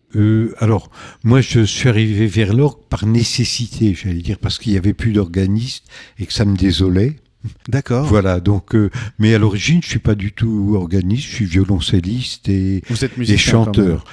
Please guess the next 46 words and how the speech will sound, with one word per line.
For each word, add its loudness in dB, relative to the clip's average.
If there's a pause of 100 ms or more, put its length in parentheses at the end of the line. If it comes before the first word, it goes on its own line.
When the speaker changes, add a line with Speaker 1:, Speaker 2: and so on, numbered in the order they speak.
(160)
Speaker 1:
Ah, 0
j'ai 0
fait -2 (280)
pas 2
mal 2
de 0
musique, 0
oui, 0
mais 2
je -8
suis -2
pas 2
du -4
tout 2
organiste. 0 (420)
Donc, -4
c'est 0
pour 0
ça -2
que -6
je -12
dis, -2
je -2
suis -2
un 2
mauvais -2
organiste. -4 (280)
Speaker 2:
Et, -8
et 0
vous -2
y 0
êtes, -4
euh, -2
arrivé -2
il -2
y 0
a -2
combien -2
de -4
temps ? -2
Cette -8
rencontre, -4
elle -4
s'est -8
faite, -10
euh -6